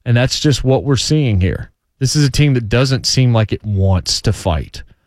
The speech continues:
Like, it is perfectly fine to just go ahead and get this thing over with.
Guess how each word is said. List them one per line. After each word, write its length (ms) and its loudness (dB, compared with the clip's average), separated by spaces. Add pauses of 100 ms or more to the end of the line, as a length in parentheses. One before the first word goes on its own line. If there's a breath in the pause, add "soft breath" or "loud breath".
(280)
Like, 200 0
it 80 4
is 240 0
perfectly 540 0
fine 400 0
to 80 0
just 240 -2
go 160 2
ahead 240 2
and 100 0
get 220 0
this 200 -2
thing 220 2
over 320 0
with. 380 -6